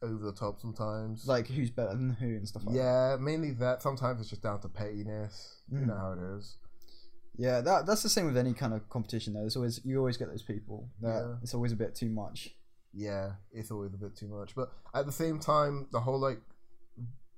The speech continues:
Speaker 1: dance, or at least, like, my side, the hip hop side, is a re-, it's really, like, in your face competitive, quite rude,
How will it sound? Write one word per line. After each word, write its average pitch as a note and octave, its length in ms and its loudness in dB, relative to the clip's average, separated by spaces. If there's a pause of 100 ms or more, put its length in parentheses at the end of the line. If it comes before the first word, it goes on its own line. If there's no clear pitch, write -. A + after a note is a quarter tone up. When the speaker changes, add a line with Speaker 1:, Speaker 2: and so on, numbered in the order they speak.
(340)
Speaker 1:
dance, D3 360 4
or D3+ 60 0
at D3 60 0
least, D3 160 0
like, C3 260 0 (120)
my A2 280 0
side, A2+ 320 2
the F#2+ 80 -4
hip G#2 240 -4
hop G#2+ 180 -4
side, A2 460 0 (800)
is A#2+ 120 -2
a B2+ 80 6
re-, C#3+ 320 0
it's B2+ 200 0
really, D3 220 0 (160)
like, A#2+ 260 4
in B2 160 0
your A2+ 140 0
face A2+ 260 -4
competitive, A2 600 -2
quite B2 280 2
rude, G2+ 520 -2